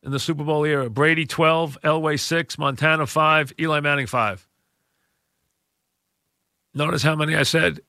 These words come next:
Eli Manning, five. He's fourth on the chart.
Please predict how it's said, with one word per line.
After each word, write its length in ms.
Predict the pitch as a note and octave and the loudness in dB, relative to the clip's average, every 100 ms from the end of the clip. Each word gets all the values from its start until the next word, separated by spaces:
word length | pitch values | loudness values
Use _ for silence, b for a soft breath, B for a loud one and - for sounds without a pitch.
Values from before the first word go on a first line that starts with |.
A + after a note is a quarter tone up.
| _ - | _ -6
Eli 180 | D3+ C#3+ | -2 2
Manning, 200 | C#3 C3+ | 2 2
five. 480 | D#3+ D#3 B2+ F#2+ - _ _ _ _ _ _ _ _ _ _ _ _ _ _ | 4 4 4 -2 -14 _ _ _ _ _ _ _ _ _ _ _ _ _ _
He's 120 | C3 | -10
fourth 300 | - E3+ F3 | -4 -2 0
on 120 | E3 C#3 | 0 -2
the 60 | |
chart. 320 | - E3 A2 | 0 2 2